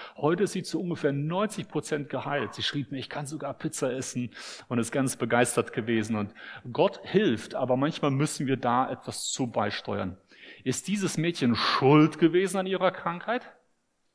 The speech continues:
Nee, gar nicht. Die ist da einfach reingerutscht, weil was soll sie dann als kleines Kind wissen und verstehen, wie man psychisch damit umgeht, wenn die Eltern verrückt spielen? Ähm, aber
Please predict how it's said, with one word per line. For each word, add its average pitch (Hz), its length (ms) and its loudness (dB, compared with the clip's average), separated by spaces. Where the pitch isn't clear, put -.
Nee, 101 480 -2
gar 113 180 2
nicht. - 220 -4
Die 113 80 0
ist - 120 -6
da 120 60 0
einfach 117 300 -2
reingerutscht, 113 680 -2
weil 104 280 0
was - 140 -2
soll 131 160 -2
sie 117 140 -2
dann 110 160 0
als 107 180 -2
kleines 113 400 -2
Kind 110 300 -2
wissen 120 340 -4
und 110 120 -2
verstehen, 110 760 -2
wie 104 140 -2
man 101 220 -2
psychisch - 440 -6
damit 107 260 -4
umgeht, 107 380 -4
wenn 110 140 -2
die 110 80 -4
Eltern 104 420 -4
verrückt - 380 -6
spielen? 101 400 -8
Ähm, 104 340 -2
aber 117 420 4